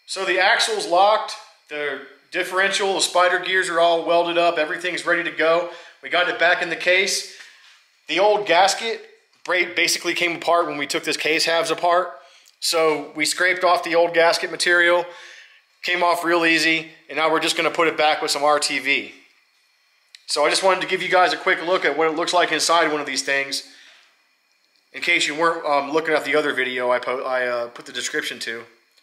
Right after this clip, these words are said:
And here's the other half of the case. So, like I said, we're gonna get that back together. We're gonna put it all back together, and we'll, uh,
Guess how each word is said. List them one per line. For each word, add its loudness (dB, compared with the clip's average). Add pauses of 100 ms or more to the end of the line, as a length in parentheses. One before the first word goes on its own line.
(500)
And -10
here's 0
the 2
other 4
half 4
of -6
the -4
case. -2 (3250)
So, -2 (560)
like -6
I 0
said, 2
we're -2
gonna 0
get -2
that 2
back 2
together. 0
We're -2
gonna -4
put -4
it 2
all 4
back 2
together, -6 (800)
and -4
we'll, -2
uh, 0